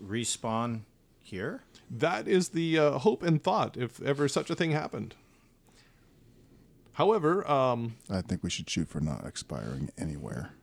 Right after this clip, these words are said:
Speaker 2: However, if, uh, perhaps you, uh, were to, uh,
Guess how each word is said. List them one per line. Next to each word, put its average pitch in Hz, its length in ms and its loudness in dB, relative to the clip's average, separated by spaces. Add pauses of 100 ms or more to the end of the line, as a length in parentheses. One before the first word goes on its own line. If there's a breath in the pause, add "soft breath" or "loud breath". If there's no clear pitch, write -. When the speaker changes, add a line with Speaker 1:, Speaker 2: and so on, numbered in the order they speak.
(920 soft breath)
Speaker 2:
However, 160 360 4
if, 160 280 0
uh, 139 300 8
perhaps 170 520 2
you, 143 340 0
uh, 120 280 2 (100)
were 139 160 6
to, 131 420 0
uh, 110 240 0